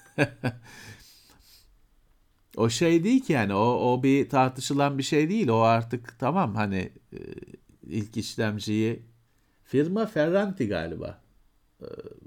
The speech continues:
şeyin hani Intel'den önce yaptıkları o bilinen tartışılan bir şey değil.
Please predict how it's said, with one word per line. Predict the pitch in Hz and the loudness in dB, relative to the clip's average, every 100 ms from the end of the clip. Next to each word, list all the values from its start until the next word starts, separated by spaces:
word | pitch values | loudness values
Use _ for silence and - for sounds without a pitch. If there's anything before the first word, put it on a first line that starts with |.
| - _ _ _ _ | -20 _ _ _ _
şeyin | - 107 98 98 | -2 2 2 0
hani | 104 104 | -4 -2
Intel'den | 104 113 113 101 92 - 104 98 | -2 0 0 0 -4 -4 -4 -2
önce | 98 98 104 95 - | -2 -2 -2 -2 -4
yaptıkları | 92 90 - 90 - 98 135 | -4 -4 -10 -10 -4 -2 0
o | 151 117 107 | 0 0 0
bilinen | 110 127 151 175 | -2 -2 -4 0
tartışılan | 117 107 - - 113 104 | 2 2 -2 -6 -4 -4
bir | 104 | -6
şey | 131 185 | -6 -2
değil. | 123 | -4